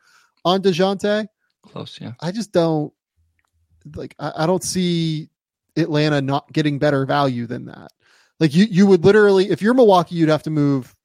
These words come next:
Speaker 1: everything. You'd have to move Bobby Portis. I think it has to be Portis. If you're mo-, if you're not moving Portis and Connaughton, it probably has to be Portis. So you do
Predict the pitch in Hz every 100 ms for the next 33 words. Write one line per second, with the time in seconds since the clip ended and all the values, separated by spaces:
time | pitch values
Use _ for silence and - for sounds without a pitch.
0 | _ _ _ _ - 147 135 110 131 135
1 | 139 156 - 151 147 143 131 _ _ _
2 | _ _ _ _ _ - 165 185 196 175
3 | 156 160 151 - _ _ _ _ _ _
4 | _ _ _ _ _ _ _ 151 170 175
5 | 160 160 - 151 - 151 135 123 151 143
6 | 139 151 - 170 160 160 240 247 214 196
7 | 175 _ _ _ - 175 175 165 - 147
8 | 151 - 147 143 143 165 165 151 - 147
9 | 143 139 - 143 - 127 123 - 139 143
10 | 143 139